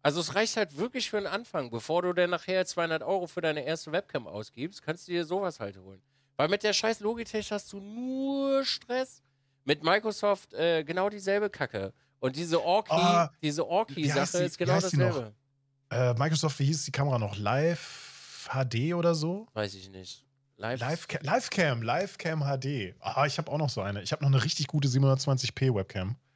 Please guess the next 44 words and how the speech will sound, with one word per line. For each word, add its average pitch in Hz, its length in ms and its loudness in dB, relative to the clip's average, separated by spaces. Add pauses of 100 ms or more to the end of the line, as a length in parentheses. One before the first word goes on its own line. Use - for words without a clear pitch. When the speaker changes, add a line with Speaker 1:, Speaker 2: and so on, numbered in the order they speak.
(640)
Speaker 2:
Das 107 120 2
war 131 100 4
meine 135 120 4
allererste. 131 420 2
Die 107 80 2
hab 131 80 2
ich 139 60 4
aber 151 100 4
nicht 147 100 2
zum 147 100 2
Streamen 165 280 2
benutzt. 131 340 2
Das - 100 -2
war 131 80 6
so, 127 300 4
war 123 120 0
so 123 260 -2
irgendwie 123 240 -2
mit 120 160 0
irgendwem 131 280 0
wollte 135 160 0
ich - 60 -4
dann 120 180 0
Videotelefonie 135 960 -2
machen 131 240 0
vor 123 260 0
weiß 127 160 0
ich 127 40 0
nicht 117 140 -2
wie 120 40 -4
vielen 113 180 -4
Jahren. 127 300 -2 (460)
Und 120 80 -4
dann 117 60 -2
bin 123 80 0
ich, - 260 -4
hab 113 160 -4
ich 131 60 -6
die 143 100 -4
im 120 200 0
Mediamarkt, 156 540 0
nee, 110 120 -6
im 95 100 -14
Saturn. 101 400 -6